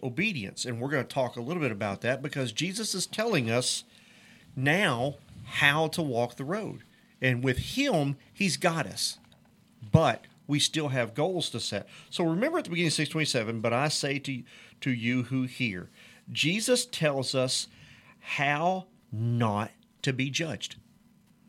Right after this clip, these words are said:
That's great. I'm all ears. Tell me, Jesus, how not to be judged, because that's, I wanna live in a world where I'm not judged.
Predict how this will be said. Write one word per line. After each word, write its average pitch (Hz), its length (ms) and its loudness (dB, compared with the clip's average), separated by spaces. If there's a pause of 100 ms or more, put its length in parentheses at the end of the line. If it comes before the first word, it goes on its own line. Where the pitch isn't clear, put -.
(440)
That's 156 280 0
great. 185 320 0 (1000)
I'm 151 140 6
all 165 280 4
ears. - 380 -4 (460)
Tell 196 260 4
me, 147 160 2
Jesus, 117 520 -4 (180)
how 156 300 0
not 139 640 2 (160)
to 135 120 0
be 123 180 -4
judged, 113 500 -2
because 135 320 -2
that's, 160 380 0
I 143 100 2
wanna 170 200 2
live 147 260 0
in 127 60 0
a 120 40 -2
world 127 400 0 (200)
where 143 200 0
I'm 160 200 0
not 143 180 2
judged. 202 460 -4